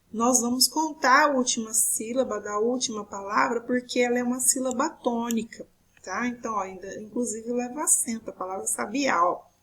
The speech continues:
Sabiá, a sílaba mais forte é o A.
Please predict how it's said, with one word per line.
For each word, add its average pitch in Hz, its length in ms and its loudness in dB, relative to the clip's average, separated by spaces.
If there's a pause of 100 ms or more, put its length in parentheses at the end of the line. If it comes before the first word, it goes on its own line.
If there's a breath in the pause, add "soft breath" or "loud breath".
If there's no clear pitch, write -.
Sabiá, 226 1000 -4
a 190 40 -4
sílaba 220 440 -2
mais 175 240 -6
forte 226 460 0 (600 loud breath)
é 233 140 2
o 285 140 6
A. 247 340 6